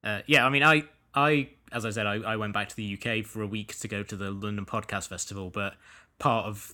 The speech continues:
that basically meant travelling, like, landing in Manchester, then travelling to go and see my nan, because I hadn't seen her in a long time, and she's in her home up there, then going to Sheffield to see you and, and a lot of other people,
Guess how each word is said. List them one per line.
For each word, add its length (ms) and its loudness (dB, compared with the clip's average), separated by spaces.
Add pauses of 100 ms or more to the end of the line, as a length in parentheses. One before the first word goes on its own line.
(120)
that 260 2
basically 480 -4
meant 340 -4 (500)
travelling, 720 0 (1000)
like, 220 -2
landing 280 6
in 100 0
Manchester, 500 -2
then 160 -4
travelling 520 -2 (400)
to 80 -4
go 120 -2
and 140 -4
see 140 -4
my 180 -2
nan, 580 -2
because 180 -6
I 40 0
hadn't 140 -2
seen 160 -6
her 100 -6
in 60 -6
a 40 -6
long 120 -6
time, 240 -4
and 100 -8
she's 140 -8
in 80 -6
her 80 -6
home 260 -6
up 120 -10
there, 200 -4
then 160 -8
going 280 -4
to 220 -8
Sheffield 720 -2
to 60 -10
see 180 -2
you 340 -4
and, 140 -6
and 140 -6
a 20 -4
lot 140 -6
of 80 -6
other 160 -4
people, 420 -6